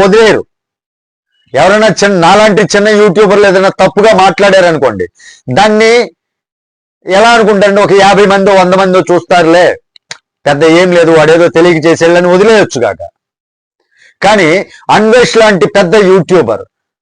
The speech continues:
ఒక వీడియో పెడితే పది లక్షల వ్యూస్ వచ్చేటటువంటి యూట్యూబర్ ఇలాంటి పొరపాట్లు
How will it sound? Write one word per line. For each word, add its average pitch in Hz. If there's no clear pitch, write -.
ఒక 160
వీడియో 220
పెడితే 196
పది 185
లక్షల 202
వ్యూస్ 196
వచ్చేటటువంటి 170
యూట్యూబర్ 180
ఇలాంటి 160
పొరపాట్లు 170